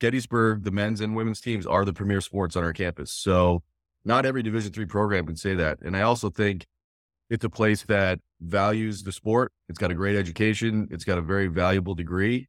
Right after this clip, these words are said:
So when I'm comparing and contrasting maybe being a Division One head coach at some point, at some time, versus going to a place in Division Three where I know it's supported and they want you to compete for conference and national championships, but they also want you to recruit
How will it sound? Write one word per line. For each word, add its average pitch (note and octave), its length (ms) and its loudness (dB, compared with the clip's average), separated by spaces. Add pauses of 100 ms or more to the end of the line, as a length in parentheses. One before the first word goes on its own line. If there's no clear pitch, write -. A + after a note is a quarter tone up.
So - 160 -8
when F#2+ 100 -2
I'm G2+ 120 -2
comparing G2+ 460 -2
and F#2 80 -6
contrasting F#2+ 840 -2 (640)
maybe A2 280 0
being G#2+ 180 2
a G#2 80 2
Division G2 380 -2
One G#2 140 0
head G2 160 -2
coach G#2+ 260 0
at F#2 100 -4
some A2 280 0
point, G#2+ 340 -6 (180)
at F#2 160 -10
some G2+ 260 -2
time, G#2+ 520 -2
versus F#2+ 260 -4
going F#2+ 220 0
to F#2 100 0
a F2 60 -6
place F#2 400 0
in F#2 60 -4
Division F2 340 -6
Three F#2+ 180 0
where F#2+ 160 2
I E2+ 60 2
know F#2 180 2
it's F2+ 120 -2
supported G2 360 0
and F#2+ 100 2
they F2+ 60 4
want F2 300 0
you F2+ 80 -4
to F2+ 80 -2
compete F2 380 -6
for F2 100 -6
conference F2 380 0
and F2 100 -6
national F2+ 260 -2
championships, G#2+ 580 2
but F#2 140 -6
they E2+ 80 -2
also F2 300 0
want F2+ 200 -2
you E2+ 60 0
to E2+ 60 -4
recruit F2 500 -2